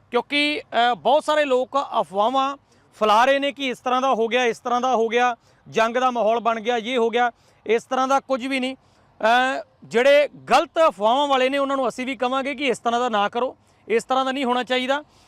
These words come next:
ਅਸੀਂ ਤੁਹਾਨੂੰ ਬਿਲਕੁਲ ਗਰਾਊਂਡ ਜ਼ੀਰੋ ਤੋਂ ਜਿਹੜੀ ਆ ਇਹ ਰਿਪੋਰਟ ਦਿਖਾ ਰਹੇ ਹਾਂ, ਜਿੱਥੇ ਪਿੰਡ ਖਤਮ ਹੋ ਜਾਂਦੇ ਨੇ, ਜਿੱਥੇ ਸਿਰਫ ਹੱਦ ਸ਼ੁਰੂ ਹੋ ਜਾਂਦੀ ਆ ਦੂਸਰੇ ਦੇਸ਼ ਦੀ,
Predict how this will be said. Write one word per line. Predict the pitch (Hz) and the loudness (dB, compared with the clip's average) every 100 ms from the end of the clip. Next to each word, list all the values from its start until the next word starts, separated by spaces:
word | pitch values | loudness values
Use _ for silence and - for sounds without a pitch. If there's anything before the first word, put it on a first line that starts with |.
| - 208 | -4 -2
ਅਸੀਂ | 208 | 0
ਤੁਹਾਨੂੰ | 247 240 247 262 277 _ _ - | 2 2 2 0 -4 _ _ -2
ਬਿਲਕੁਲ | 247 311 339 311 | -2 0 -2 -2
ਗਰਾਊਂਡ | 226 214 226 262 | 0 2 2 0
ਜ਼ੀਰੋ | 233 160 214 269 294 | -6 -6 -2 0 0
ਤੋਂ | 294 | -2
ਜਿਹੜੀ | 247 247 247 | -2 0 0
ਆ | 240 254 _ _ | -2 -2 _ _
ਇਹ | 220 247 | 0 0
ਰਿਪੋਰਟ | 202 233 233 | 0 0 0
ਦਿਖਾ | 220 175 208 | -2 -2 0
ਰਹੇ | 240 | 0
ਹਾਂ, | 277 | -4
ਜਿੱਥੇ | 185 - 247 254 _ _ _ | -6 -2 -2 -2 _ _ _
ਪਿੰਡ | 269 294 302 | -2 0 0
ਖਤਮ | 262 285 | -2 0
ਹੋ | 240 | -2
ਜਾਂਦੇ | 220 214 202 | 0 -2 -2
ਨੇ, | 185 147 _ _ - | -4 -8 _ _ -6
ਜਿੱਥੇ | 202 - 285 | -4 2 2
ਸਿਰਫ | 277 277 277 | 2 0 4
ਹੱਦ | 302 226 214 202 294 294 | 4 4 2 2 2 2
ਸ਼ੁਰੂ | - 262 247 | -2 -4 -2
ਹੋ | 233 | 0
ਜਾਂਦੀ | 247 240 254 | -2 -2 0
ਆ | 247 277 _ _ - | 0 -2 _ _ -8
ਦੂਸਰੇ | 220 233 269 269 | -6 -4 0 0
ਦੇਸ਼ | 254 139 240 262 | 0 0 0 0
ਦੀ, | 262 294 | -4 -6